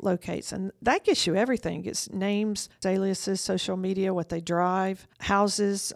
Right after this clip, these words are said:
liens, judgments, bankruptcy. It gets any, it's about a three hundred page report. It gets you anything and everything, but it will not get you cell phone records, and it will not get you banking information.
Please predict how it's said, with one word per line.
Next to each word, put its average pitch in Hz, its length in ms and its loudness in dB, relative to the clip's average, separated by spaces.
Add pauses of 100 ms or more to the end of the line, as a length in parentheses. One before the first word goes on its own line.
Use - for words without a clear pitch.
(100)
liens, 208 340 0
judgments, 196 440 0
bankruptcy. 190 720 -4
It 196 80 -2
gets 190 360 -2 (140)
any, 233 200 4
it's - 120 -4
about 208 140 0
a 175 40 -8
three 240 180 0
hundred 233 180 0
page 226 240 0
report. 190 400 0 (220)
It 196 80 -4
gets 190 280 -2
you 180 140 -2
anything 269 400 -2
and 226 80 -2
everything, 202 440 -4
but 180 100 -4
it - 80 -4
will 208 220 2
not 208 220 -2
get 185 240 -4
you 185 80 -2
cell 180 260 -2
phone 180 220 -4
records, 175 600 -4
and 185 100 -6
it - 80 -6
will 180 140 -2
not 175 220 -6
get 175 200 -8
you 175 80 -8
banking 175 460 -10
information. - 720 -12